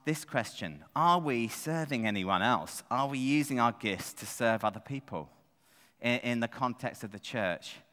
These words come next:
That's a good question. And, uh, I don't know what the answer to that question in your own life is, but this is, if Peter were here and you've answered, "Actually, no, I'm not serving anyone,"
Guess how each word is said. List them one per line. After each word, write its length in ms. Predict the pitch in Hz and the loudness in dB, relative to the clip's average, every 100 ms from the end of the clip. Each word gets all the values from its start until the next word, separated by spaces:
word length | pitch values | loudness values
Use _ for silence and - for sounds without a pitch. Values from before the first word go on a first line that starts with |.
| _ - | _ -4
That's 180 | 147 160 | -2 -2
a 40 | |
good 280 | 127 165 - | 0 0 0
question. 600 | 170 160 - - 87 73 _ _ _ - _ | -2 -2 -2 -6 -6 -8 _ _ _ -20 _
And, 280 | - 147 143 | 2 2 6
uh, 220 | 151 147 143 - - - _ _ _ _ - | 8 8 6 -4 -20 -20 _ _ _ _ 4
I 80 | 151 | 6
don't 160 | 190 | 8
know 80 | 175 | 8
what 160 | 170 143 | 6 6
the 100 | 156 | 10
answer 300 | 170 165 - | 10 8 2
to 60 | |
that 220 | 139 - | 0 0
question 300 | - 143 - | -2 -4 -2
in 120 | 135 123 | -2 4
your 160 | 120 | 6
own 220 | 139 170 | 6 6
life 340 | 143 117 104 - | 6 6 4 0
is, 160 | 107 | -2
but 160 | - - | -2 -2
this 180 | 156 - | -2 2
is, 260 | 147 - - - _ _ _ | 0 0 -10 -20 _ _ _
if 160 | - - | -6 0
Peter 340 | 226 240 202 | 4 4 4
were 120 | 165 123 | 4 4
here 380 | 139 120 139 - | 4 4 2 -2
and 160 | 131 | 0
you've 180 | 139 127 | 0 4
answered, 340 | 143 143 139 139 | 6 4 2 0
"Actually, 360 | 139 - 139 | 0 -2 0
no, 200 | 135 135 | 4 8
I'm 160 | 135 135 | 8 6
not 180 | 135 - | 0 -2
serving 520 | - 127 120 120 117 | 0 2 2 -2 -2
anyone," 600 | 127 139 127 107 104 123 | -4 -2 0 2 2 0